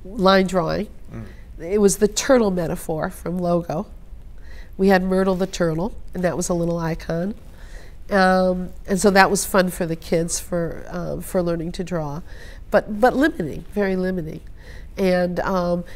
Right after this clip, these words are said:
Speaker 1: so in parallel to language design, there was a lot of work on painting systems and animation systems and music systems to be integrated. So we kinda did them in parallel and figured out, um, how to merge.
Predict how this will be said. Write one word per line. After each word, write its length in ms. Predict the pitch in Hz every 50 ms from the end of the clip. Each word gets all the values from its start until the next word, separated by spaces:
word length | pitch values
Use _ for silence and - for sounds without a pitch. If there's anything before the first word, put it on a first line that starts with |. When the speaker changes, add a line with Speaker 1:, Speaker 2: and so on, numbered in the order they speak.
| -
Speaker 1:
so 260 | - - - 226 214
in 160 | 220 240 226 -
parallel 720 | 247 254 262 269 262 262 240 214 185 165 160 160 160 175 -
to 120 | - - 202
language 440 | 175 185 185 208 226 233 226 226
design, 480 | - 190 185 - 180 175 175 170 170 170
there 120 | 180 180
was 160 | 180 180 180 -
a 40 |
lot 260 | 180 180 180 180 185 185
of 140 | 180 175
work 280 | 185 180 180 180 185 -
on 300 | 185 175 175 170 175 170 - - - - - - - -
painting 400 | - 233 196 208 208 202 202 202
systems 540 | - - 208 190 185 - 185 185 180 175
and 100 | 185 180
animation 640 | 180 180 185 185 180 185 175 170 175 - - 175 175
systems 500 | - - 185 170 - - 175 170 165 170
and 100 | 165 165
music 440 | 170 175 185 185 180 - 170 - -
systems 560 | - - 170 175 - - 165 156 160 170 -
to 120 | - -
be 220 | 170 175 170 175 175
integrated. 580 | 180 180 175 170 170 160 156 151 151 156 165
So 120 | - - -
we 60 | 160 165
kinda 260 | - - 190 180 180
did 160 | 180 208 196
them 80 | 202 190
in 120 | 180 170
parallel 500 | - 202 180 175 180 175 170 165 160 170
and 100 | 165 160
figured 360 | - - 185 180 175 175 165 180
out, 220 | 156 156 147 - - - - - - - - - - -
um, 280 | - 165 156 147 139 196
how 180 | 180 - - 170
to 160 | 165 160 165
merge. 420 | 175 175 180 175 165 165 - -